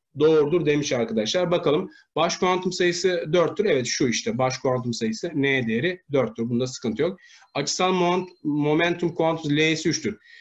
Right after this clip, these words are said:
Şimdi, e, L sıfır S, L bir P, L iki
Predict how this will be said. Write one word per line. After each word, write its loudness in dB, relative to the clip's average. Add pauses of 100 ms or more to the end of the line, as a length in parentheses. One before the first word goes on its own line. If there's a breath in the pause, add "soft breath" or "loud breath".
Şimdi, 0 (160)
e, 0 (480)
L 2 (140)
sıfır -2
S, -4 (460)
L 0 (460)
bir 0 (200)
P, -4 (320)
L 2 (120)
iki -2